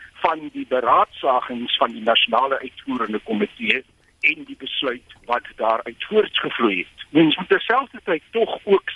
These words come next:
sê dat president Zuma 'n groot en besondere geskiedenis in die bevrydingsstryd van die A N C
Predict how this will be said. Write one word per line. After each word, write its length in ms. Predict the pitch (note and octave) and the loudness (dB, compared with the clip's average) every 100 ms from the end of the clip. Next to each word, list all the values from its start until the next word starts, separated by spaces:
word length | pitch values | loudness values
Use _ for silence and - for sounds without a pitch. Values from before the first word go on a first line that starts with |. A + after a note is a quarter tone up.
| - | -4
sê 160 | C3 - - _ _ - - - - | -4 -4 -20 _ _ -20 -18 -18 -2
dat 180 | E3 - | 0 0
president 560 | F#3 - E3 D#3 C#3+ | -4 -8 -4 -2 0
Zuma 400 | - F3+ G#3+ G#3+ - | 2 2 4 2 -2
'n 80 | D#3+ | -8
groot 580 | - - A#3 B3 B3 - - - - - | -6 -6 0 2 0 -8 -20 -20 -20 -2
en 200 | F3 E3 | 2 2
besondere 580 | E3 - C4 B3+ A#3 F3+ | 2 2 2 2 2 0
geskiedenis 800 | - - - A3+ D3 G#2 - - | -2 -10 -8 0 0 0 -6 0
in 160 | - - | 2 2
die 100 | B3 | 2
bevrydingsstryd 960 | - - G3 A3 G3+ D#3+ - - C3+ - - | 0 2 0 0 -6 -8 -8 -2 -2 -4 -10
van 160 | - C3 | -2 -2
die 200 | A#2+ A#2 | -2 0
A 140 | C3+ | 0
N 160 | A#2+ A#2 | 0 -8
C 20 | - | -8